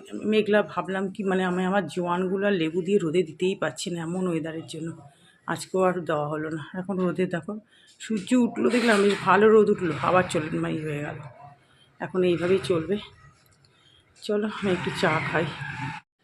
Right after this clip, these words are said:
তারপর দেখো চাটা খেলাম, আর টুকটাক কাজকর্ম তো আছেই সংসারে, সেগুলো করি। খুব তাড়াতাড়ি রান্নাটা বসিয়ে দিলাম, কারণ আমাকে একটু বেরোতে হবে। ভা-, চিন্তা করছি দেখি কাজটা এগোই, তারপর ওয়েদার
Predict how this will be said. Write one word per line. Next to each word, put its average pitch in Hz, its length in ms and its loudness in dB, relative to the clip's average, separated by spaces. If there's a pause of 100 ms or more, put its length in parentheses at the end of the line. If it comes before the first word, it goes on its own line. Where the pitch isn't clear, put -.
(500)
তারপর 196 260 -2
দেখো 202 200 -2
চাটা 180 400 -4
খেলাম, 165 340 -2 (120)
আর 156 140 -4
টুকটাক - 400 -8
কাজকর্ম 170 400 -4
তো 170 120 -6
আছেই 156 340 -4
সংসারে, 160 440 -6
সেগুলো 151 320 -8 (120)
করি। 160 160 -4 (320)
খুব 202 180 -14
তাড়াতাড়ি 190 320 -2
রান্নাটা 175 400 0 (100)
বসিয়ে 156 280 -6
দিলাম, 180 200 -2 (380)
কারণ 156 260 -4
আমাকে 160 320 -6
একটু 170 140 -14
বেরোতে 160 300 -4
হবে। 180 240 -4 (420)
ভা-, 165 220 -8
চিন্তা 202 300 -2
করছি 202 200 -4
দেখি 175 220 -2 (180)
কাজটা 151 260 -6
এগোই, 180 260 -2 (360)
তারপর 156 260 -4
ওয়েদার 170 300 0